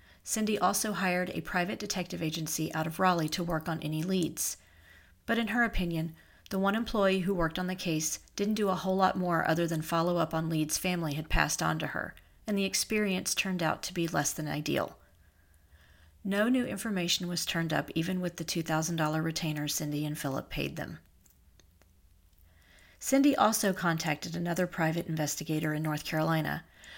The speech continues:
but I'm not going to mention his name here because they never had an official agreement.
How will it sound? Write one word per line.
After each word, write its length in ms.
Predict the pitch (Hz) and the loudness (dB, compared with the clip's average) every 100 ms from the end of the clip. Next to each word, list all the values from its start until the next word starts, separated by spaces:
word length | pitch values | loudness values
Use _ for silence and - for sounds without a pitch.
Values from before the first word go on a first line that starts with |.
| - | -4
but 100 | 214 | 2
I'm 100 | 214 | 4
not 180 | 233 - | 4 2
going 160 | 262 254 | 0 0
to 60 | |
mention 320 | 208 185 185 | 0 0 0
his 200 | 170 165 | -2 -2
name 200 | 170 170 | 0 0
here 220 | 160 151 151 | 0 -2 -2
because 280 | 170 180 | -2 -2
they 120 | 170 170 | 0 0
never 240 | 165 185 | 0 0
had 180 | 160 160 | 0 0
an 100 | 160 | -2
official 380 | 156 151 - 165 | -2 0 0 0
agreement. 480 | 165 196 180 139 | 0 2 2 -2